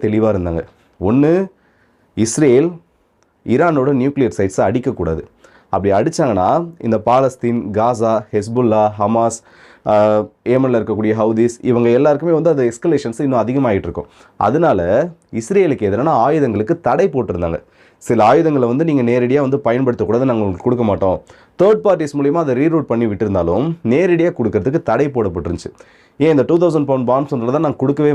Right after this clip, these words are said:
மாட்டேன், இதனால பல கட்டிடங்களை நீ அழிச்சிட்டு இருக்கேன்னு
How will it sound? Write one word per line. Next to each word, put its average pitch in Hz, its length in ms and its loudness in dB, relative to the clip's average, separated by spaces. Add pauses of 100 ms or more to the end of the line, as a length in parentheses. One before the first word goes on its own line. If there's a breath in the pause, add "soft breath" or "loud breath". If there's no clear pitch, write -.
மாட்டேன், 104 300 0 (140)
இதனால 127 220 2 (140)
பல 127 220 2
கட்டிடங்களை 156 480 0
நீ 107 140 2
அழிச்சிட்டு 147 300 -4
இருக்கேன்னு 95 280 -2